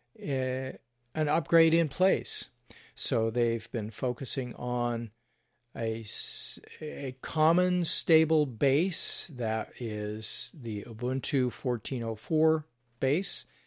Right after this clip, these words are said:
and they've been focusing on improving Linux Mint itself and the, the Mint services and utilities, as well as improving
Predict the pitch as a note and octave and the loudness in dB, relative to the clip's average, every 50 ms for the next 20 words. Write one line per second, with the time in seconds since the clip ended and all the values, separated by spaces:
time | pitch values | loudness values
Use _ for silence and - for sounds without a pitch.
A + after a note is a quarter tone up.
0 | _ _ _ _ _ _ _ - A#2+ A2 A2 G#2+ A2 G#2+ A2 G#2+ A2 G#2+ - - | _ _ _ _ _ _ _ -10 -8 -6 -4 -4 -4 -4 -4 -4 -6 -8 -10 -8
1 | - - A2 A2 G#2+ - G#2+ G#2+ - - B2+ A#2 - B2+ - - - B2 A#2+ A#2 | -4 -2 -2 -2 -2 -4 -6 -6 -4 -4 -4 -4 -4 -6 -6 -4 -4 -4 -4 -4
2 | A2+ - - A#2 A2+ A2+ A#2 A2+ A2 A2 A2+ C3 A#2 A2 - C3 A#2+ A#2 A#2 A2+ | -6 -6 -4 -4 -2 -2 -2 -2 -4 -6 -8 -8 -10 -8 -6 -6 -6 -4 -4 -4
3 | G#2+ A2+ A2+ G#2+ _ _ _ _ _ _ _ _ - - - A#2+ A#2 A2+ A2 A2 | -6 -6 -8 -12 _ _ _ _ _ _ _ _ -20 -12 -8 -6 -4 -4 -4 -4
4 | - - B2+ A#2 A2+ G2+ - A2 - - - - - D3+ D3 E3 F3 E3 D3 - | -6 -6 -6 -6 -6 -6 -8 -10 -6 -4 -2 0 2 4 4 4 4 2 0 -4
5 | - - - D3 D3 B2 A2+ A2 G#2+ G#2+ A2 A2 G2+ G#2 G#2+ A2+ A#2 A#2+ - - | -12 -14 -14 -12 -8 -8 -6 -6 -6 -6 -4 -4 -4 -4 -4 -6 -8 -8 -10 -8
6 | C#3 B2 B2 G#2+ A2 A#2+ C#3 C#3+ C#3 - - - - - _ _ _ _ - - | -6 -4 -4 -2 0 0 0 0 0 -2 -6 -10 -12 -12 _ _ _ _ -10 -6
7 | - - D3 C#3 C3 D3 C#3 - - D3 C#3 C#3 C3 B2 C3 A#2+ A#2 A2+ A2 A#2 | 0 2 4 4 4 4 2 4 4 6 6 4 4 2 -2 -2 -2 -2 -4 -4
8 | - - D3+ D#3 E3 E3+ E3 E3+ E3 E3 D3+ - - - - - - - - B2+ | -2 0 4 4 6 6 6 4 4 2 0 -4 -8 -12 -18 -18 -16 -8 -4 -2
9 | B2+ A#2+ A#2 B2 A#2+ A#2+ A#2+ A#2+ A#2+ A2+ A#2+ A#2 A2 - - C3 A#2+ A#2 A2+ A#2+ | -2 0 0 2 2 2 2 2 0 0 -2 -4 -4 -4 -4 -2 -2 0 0 0
10 | A#2 A2+ A2+ | 0 -2 -4